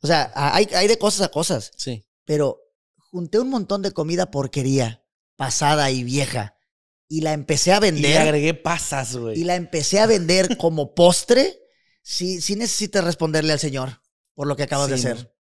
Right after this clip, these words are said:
Speaker 1: la verdad.
Speaker 2: Yo creo que la capirotada fue un mal intento de hacer algo como un mole.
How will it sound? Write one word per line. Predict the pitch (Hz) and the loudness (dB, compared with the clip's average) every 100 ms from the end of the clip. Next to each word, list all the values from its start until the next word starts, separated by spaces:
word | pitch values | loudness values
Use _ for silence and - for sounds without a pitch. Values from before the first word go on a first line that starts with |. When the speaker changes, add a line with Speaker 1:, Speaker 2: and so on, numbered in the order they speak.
| _ | _
Speaker 1:
la | 135 | 0
verdad. | 127 123 120 - _ - - - - | 2 0 -2 -8 _ -20 -20 -20 -14
Speaker 2:
Yo | 156 | -4
creo | 185 | 0
que | 220 | 0
la | 214 | 0
capirotada | 170 165 151 135 170 | -2 -2 -2 0 -2
fue | 175 170 | -2 -4
un | |
mal | 175 175 | -4 -2
intento | 165 165 160 | -2 -2 0
de | 165 | 0
hacer | 139 | 0
algo | 143 156 | 0 0
como | 139 135 | -2 -2
un | 135 | 0
mole. | 131 123 110 | -2 -2 -6